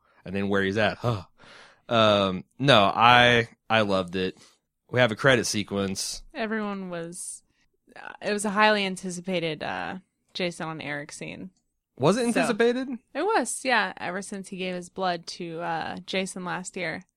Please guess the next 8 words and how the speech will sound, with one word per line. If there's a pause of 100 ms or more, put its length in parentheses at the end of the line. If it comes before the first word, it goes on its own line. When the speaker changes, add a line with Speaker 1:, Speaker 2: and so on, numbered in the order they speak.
(140)
Speaker 1:
Okay. (220)
Speaker 2:
Everyone
was (540)
really
wanting
to
see
it.